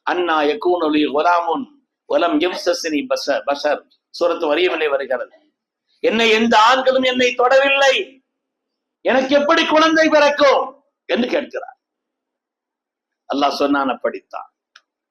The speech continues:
இது ஒரு அதிசயமானது, இது ஒரு வித்தியாசமானது. உங்களுடைய கணவர் இல்லாமல், ஒரு ஆணினுடைய தீண்டுதல் இல்லாமல் அல்லாஹு தாலா தனிப்பட்ட முறையில் ஆற்றலாக, விசேஷமாக உங்களுக்கு அப்படி ஒரு குழந்தையை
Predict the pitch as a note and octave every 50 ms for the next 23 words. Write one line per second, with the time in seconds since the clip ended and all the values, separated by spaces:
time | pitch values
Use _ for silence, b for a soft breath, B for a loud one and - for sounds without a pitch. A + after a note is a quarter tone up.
0 | _ _ _ _ _ _ D#3+ F#3 G#3 A3 G3+ F#3+ G#3+ A#3 A#3 - A#3 A#3 A3 G3
1 | F#3 E3+ D#3+ D3 B2+ B2 A#2 G#2 G2+ _ _ _ _ _ _ _ _ _ _ _
2 | _ F3 G#3+ B3+ B3+ A#3+ A#3 - - A#3+ D4+ D#4+ D4+ C4 C4 B3 B3 B3 A#3 A3
3 | G#3 F#3 F3+ E3+ E3 D3+ C#3 A#2+ G#2+ _ _ _ _ _ _ _ _ _ _ _
4 | _ _ _ _ _ _ _ _ _ _ _ _ _ _ _ _ _ E3 F3 F3
5 | F3 E3+ E3 - G3 G#3 A#3+ A#3+ A#3+ A3 G3+ G#3 A3 A3 G#3 G#3+ G#3 G#3 F3+ E3+
6 | D#3 - - - _ _ _ _ _ _ _ _ _ F3 F3+ F#3 G3 A#3 C4+ C#4+
7 | D4 C#4 C4 C4 C4 B3 A#3+ A#3 A3+ A3 G#3 F#3+ - - - B3+ D4 D4+ D4 C4+
8 | B3 A#3+ A#3+ A3+ G#3 G#3 G#3+ A#3 A#3+ A#3 A3+ A3 G#3 G3 F#3 D#3+ - - _ _
9 | _ _ _ - - F3+ F#3+ G#3 G3+ F3+ F3+ F#3 F3+ F#3 F3 F3 E3+ E3 D#3+ D#3
10 | D#3 - E3 F3 G#3 A#3 A#3 A3+ B3 A3 A3 - G3 F3+ F3 E3+ E3 E3 D#3+ D#3
11 | C3 B2 D3 G3 B3+ D4+ D4+ - - C#4+ C4+ A3 F#3+ E3 D3 C3+ B2+ A#2 A2+ G2+
12 | - _ _ _ _ _ _ _ _ _ _ _ B2 B2 - F#3+ G#3+ G#3+ - G3+
13 | F3 D#3+ D#3 D#3 D3+ C3+ C#3+ C#3+ C#3+ D3 D3 D3 D3 - D3+ C#3 C#3 - C#3+ C#3+
14 | C3 B2+ - - D3+ E3 F3+ F3 E3+ E3 D#3+ D#3+ D3+ C#3 A#2 -